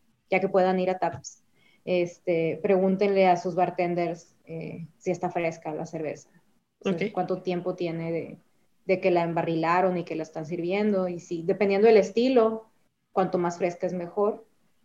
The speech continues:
Speaker 1: Hay estilos que no cambian mucho, como las stouts no cambian mucho si lleva mucho tiempo,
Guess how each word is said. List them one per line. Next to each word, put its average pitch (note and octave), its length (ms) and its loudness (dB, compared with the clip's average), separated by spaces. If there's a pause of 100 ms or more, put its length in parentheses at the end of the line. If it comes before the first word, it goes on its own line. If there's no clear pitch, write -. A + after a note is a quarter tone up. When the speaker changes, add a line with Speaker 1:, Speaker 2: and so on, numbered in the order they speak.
(480)
Speaker 1:
Hay A3 120 10
estilos A3+ 320 6
que A3 80 0
no G3 120 0
cambian G3 320 2
mucho, G#3+ 320 0
como G3+ 160 0
las F3 140 2
stouts F#3+ 400 -2
no A3+ 100 -2
cambian G3+ 320 0
mucho F#3+ 300 -2
si F3+ 240 -2
lleva F3 280 0
mucho F3 300 -6
tiempo, E3 440 -6